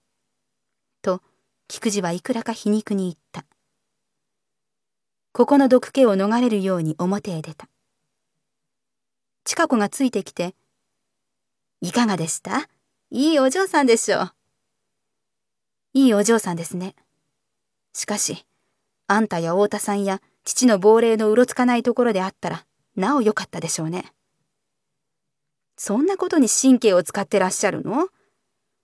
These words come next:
太田の奥さんなんて、あのお嬢さんに何の関係もありませんよ。」「僕はお嬢さんに悪いと思っただけですよ。」「どうして悪いんでしょ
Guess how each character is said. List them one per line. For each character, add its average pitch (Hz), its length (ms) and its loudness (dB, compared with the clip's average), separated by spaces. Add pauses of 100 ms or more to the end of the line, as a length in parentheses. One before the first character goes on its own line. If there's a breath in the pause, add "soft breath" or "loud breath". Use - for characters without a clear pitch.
太 320 200 2
田 370 140 2
の 330 100 6
奥 320 140 0
さ 247 140 0
ん 214 60 0
な 185 140 0
ん 180 40 -12
て、 - 220 -6 (200)
あ 240 140 4
の 302 160 6
お 294 80 4
嬢 311 160 4
さ 233 160 -2
ん 170 60 -4
に 170 100 -2
何 311 200 2
の 392 80 -2
関 349 200 0
係 339 160 -4
も 320 140 2
あ 330 80 0
り 370 80 2
ま 370 100 2
せ 320 180 -2
ん 160 140 -2
よ。」 - 240 -12 (1500)
「僕 254 260 6
は 175 140 6
お 185 80 4
嬢 285 180 4
さ 247 140 -2
ん 208 40 0
に 190 100 -2
悪 190 200 0
い 254 60 2
と 190 100 -4
思 190 140 -2
っ - 40 -6
た 185 120 -12
だ 185 100 -8
け 240 80 0
で 208 80 -6
す - 160 -8
よ。」 - 160 -20 (1700)
「ど 175 180 -2
う 220 80 -6
し - 100 -6
て 339 140 0
悪 190 260 0
い 190 100 -2
ん 175 40 -6
で 160 120 -6
し - 160 -10
ょ - 180 -12